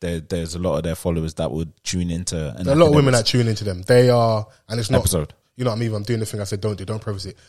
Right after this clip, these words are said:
Speaker 2: They are, for the most part, the safer pod in regards to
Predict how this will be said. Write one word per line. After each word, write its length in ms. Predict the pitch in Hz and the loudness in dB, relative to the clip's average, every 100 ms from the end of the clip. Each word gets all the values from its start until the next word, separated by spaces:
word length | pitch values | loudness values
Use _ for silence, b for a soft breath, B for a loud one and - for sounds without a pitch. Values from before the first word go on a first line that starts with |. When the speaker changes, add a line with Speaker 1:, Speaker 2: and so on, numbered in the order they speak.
| b _ | b _
Speaker 2:
They 220 | 123 123 | 4 4
are, 200 | 120 113 | 6 4
for 160 | - 110 | 2 -2
the 60 | |
most 260 | 113 113 110 | 0 -2 -2
part, 360 | 107 98 - 107 | -4 -6 -8 -12
the 100 | 101 | -6
safer 460 | - 120 110 - | -2 -2 -2 -6
pod 260 | - 107 101 | -8 -8 -8
in 80 | 98 | -10
regards 260 | 98 101 - | -8 -10 -10
to 180 | 95 | -14